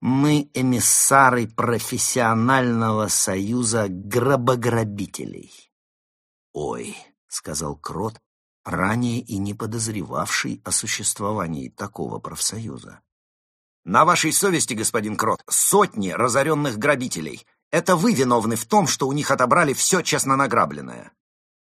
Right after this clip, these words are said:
«Я действовал в рамках закона», не без гордости заявил Крот.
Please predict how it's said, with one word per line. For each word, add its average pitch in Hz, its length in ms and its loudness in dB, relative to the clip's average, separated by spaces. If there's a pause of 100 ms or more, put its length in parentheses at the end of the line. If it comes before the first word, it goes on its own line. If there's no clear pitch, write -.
«Я 117 320 0
действовал 104 720 2
в 80 100 -4
рамках 95 440 0
закона», 82 720 -6 (420)
не 85 100 -6
без 73 200 -6
гордости 92 500 -4
заявил 76 380 -4
Крот. - 360 -10